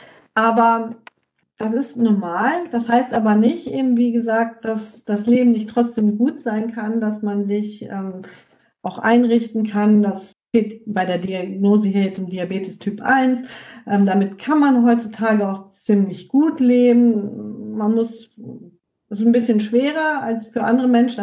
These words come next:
aber man kann, Gott sei Dank, da, da hat die Medizin, es gibt keine Heilung, aber es gibt gute Medizintechnik, man kann damit umgehen.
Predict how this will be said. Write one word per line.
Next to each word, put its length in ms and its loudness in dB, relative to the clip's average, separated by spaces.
aber 80 -6
man 180 -6
kann, 360 0
Gott 200 2
sei 120 0
Dank, 280 2
da, 280 -4
da 320 -6
hat 160 -6
die 60 0
Medizin, 640 0
es 640 -8
gibt 100 -10
keine 260 -4
Heilung, 400 4
aber 160 0
es 100 -8
gibt 200 -6
gute 180 -2
Medizintechnik, 880 0
man 140 -6
kann 160 0
damit 240 -4
umgehen. 560 2